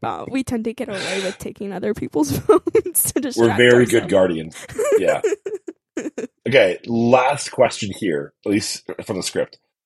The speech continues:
Speaker 2: What did you like about acting in Much Ado About Nothing?
Speaker 1: Oh, I liked a lot of things. I loved being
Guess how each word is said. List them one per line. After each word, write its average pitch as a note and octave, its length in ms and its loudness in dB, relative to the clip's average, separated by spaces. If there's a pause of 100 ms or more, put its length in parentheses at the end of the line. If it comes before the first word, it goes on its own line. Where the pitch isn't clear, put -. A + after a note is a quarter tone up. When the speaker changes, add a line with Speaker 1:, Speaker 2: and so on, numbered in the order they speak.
(560)
Speaker 2:
What C3 280 4
did F3 160 0
you F3+ 80 -2
like A2 280 4
about G2 280 2
acting E2 460 -4
in G2 160 -8
Much A2 240 0
Ado G#2+ 380 0
About F2 500 0
Nothing? D#2+ 360 -8 (1300)
Speaker 1:
Oh, A3+ 500 2 (140)
I G4 280 6
liked F#4+ 420 -4 (680)
a A3+ 80 -6
lot G3 280 -10
of G3+ 160 -10
things. G3+ 420 -16 (220)
I C4 140 6
loved D4 420 4 (120)
being A#3 540 -6